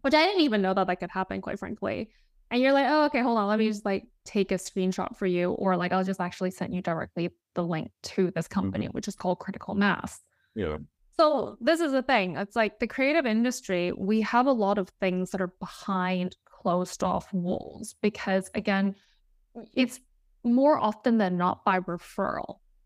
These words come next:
Speaker 1: And referral doesn't necessarily mean because, like, you're best mates with a person. Referral is meaning that you've engaged with the conversation once to go and inquire to see whether you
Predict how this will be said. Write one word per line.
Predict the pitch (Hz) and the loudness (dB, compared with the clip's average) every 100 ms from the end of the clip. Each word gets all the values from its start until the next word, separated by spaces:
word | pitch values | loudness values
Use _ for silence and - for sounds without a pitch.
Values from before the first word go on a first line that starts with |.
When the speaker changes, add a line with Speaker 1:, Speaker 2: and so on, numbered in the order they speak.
| _ _ _ _ _ - | _ _ _ _ _ 0
Speaker 1:
And | 233 | 2
referral | 247 254 302 349 359 | 2 2 4 6 4
doesn't | 320 302 | 2 2
necessarily | 240 262 254 220 214 196 | 2 0 2 2 4 2
mean | 196 190 185 | 2 0 0
because, | 185 196 180 | -2 -4 -6
like, | 175 | -4
you're | 180 180 | -4 -4
best | 180 - - | -6 -8 -10
mates | 165 - - | -8 -8 -6
with | 190 | -8
a | |
person. | 185 - - - | -8 -8 -10 -6
Referral | 190 - 277 320 302 | -6 0 4 6 4
is | 208 - | 0 -4
meaning | 208 226 226 | 0 2 2
that | 208 170 202 | 0 -2 -4
you've | 185 - | -6 -2
engaged | 208 196 214 233 262 | -2 2 2 2 0
with | 302 | -4
the | 247 | -6
conversation | - 202 208 202 190 - 170 175 | -4 -2 -2 0 -2 -2 -6 -2
once | 196 233 240 | 0 0 -2
to | - | -4
go | 196 185 | -2 -2
and | 185 | -2
inquire | 185 - - 202 190 185 180 175 - _ _ | -6 -6 -2 2 4 4 2 -2 -12 _ _
to | 208 | -8
see | - 196 | -2 0
whether | 180 202 196 180 | 2 2 2 0
you | - 214 190 202 202 190 | -2 -2 2 2 2 -2